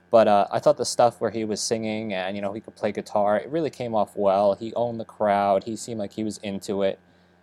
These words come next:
Um, you know, I really can't say anything bad about it. I think that overall the build for Rock and Cena was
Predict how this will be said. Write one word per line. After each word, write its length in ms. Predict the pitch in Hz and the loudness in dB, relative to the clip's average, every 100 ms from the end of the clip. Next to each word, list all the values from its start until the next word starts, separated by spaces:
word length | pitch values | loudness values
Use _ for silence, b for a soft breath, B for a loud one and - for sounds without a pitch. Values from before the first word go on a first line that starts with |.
| - | -2
Um, 640 | 92 98 98 98 95 95 98 _ _ _ - 101 | 0 2 2 0 -4 -10 -14 _ _ _ -20 -16
you 140 | 117 | -6
know, 140 | 123 | -4
I 120 | 127 135 | -2 -2
really 220 | 143 139 | -2 -4
can't 240 | - 113 | -4 -6
say 120 | - | -4
anything 240 | 101 - 98 | -4 -6 -2
bad 220 | 98 98 | 0 2
about 220 | 98 95 | 0 0
it. 80 | 104 | 0
I 60 | 113 | 0
think 200 | 156 131 | -2 0
that 200 | 117 - | 0 0
overall 580 | 113 113 107 104 104 101 | -4 -4 0 4 6 4
the 80 | - | 0
build 320 | 98 110 104 | -4 -2 -2
for 140 | - 101 | -2 2
Rock 260 | 101 101 | 2 2
and 100 | 101 | -4
Cena 300 | - 107 98 | -10 -6 -4
was 220 | 98 95 | -4 -8